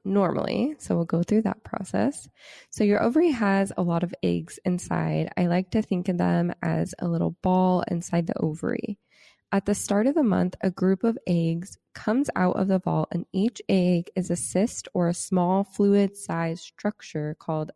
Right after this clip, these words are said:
a follicle. So these are really tiny,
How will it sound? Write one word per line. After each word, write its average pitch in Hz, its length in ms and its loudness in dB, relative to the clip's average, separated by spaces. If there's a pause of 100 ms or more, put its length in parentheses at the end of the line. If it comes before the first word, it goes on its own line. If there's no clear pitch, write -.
a 208 80 -4
follicle. - 640 -4 (720)
So 208 220 2
these 240 440 0
are 214 140 0
really 202 340 0
tiny, 170 600 -4